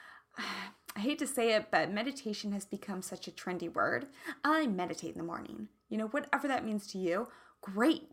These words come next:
do it. But just, you know, for podcast's sake,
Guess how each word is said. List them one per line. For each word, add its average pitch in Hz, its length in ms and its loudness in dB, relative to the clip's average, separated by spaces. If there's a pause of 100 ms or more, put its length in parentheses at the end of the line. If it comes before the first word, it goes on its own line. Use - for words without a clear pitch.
(140)
do 269 200 2
it. - 180 0 (1800)
But 294 400 8 (560)
just, - 500 6 (200)
you 220 120 0
know, 175 160 2
for 240 180 0
podcast's 202 640 0
sake, 170 360 0